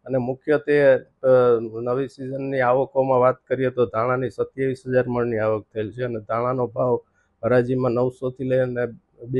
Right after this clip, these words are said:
હજાર ને પંદર સુધીના હરાજીમાં બો-, બોલાયા હતા. તે જ રીતે ચણાની તેર હજાર સાતસો મણની આવક નોંધાયેલ હતી,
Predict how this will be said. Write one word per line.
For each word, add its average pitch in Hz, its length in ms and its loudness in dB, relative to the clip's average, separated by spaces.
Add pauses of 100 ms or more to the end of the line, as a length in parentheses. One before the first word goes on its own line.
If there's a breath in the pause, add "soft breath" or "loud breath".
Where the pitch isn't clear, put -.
હજાર 127 260 0
ને 123 140 -4
પંદર 127 380 -6
સુધીના 117 480 -6 (400)
હરાજીમાં 117 480 0
બો-, 117 200 4
બોલાયા 113 460 0
હતા. 117 220 0
તે 123 260 0
જ 127 120 -6
રીતે 131 300 -4
ચણાની 131 580 0
તેર 135 260 2
હજાર 131 240 0
સાતસો 131 440 -4
મણની 127 320 -4
આવક 113 260 -2
નોંધાયેલ 110 460 -4
હતી, 107 280 -12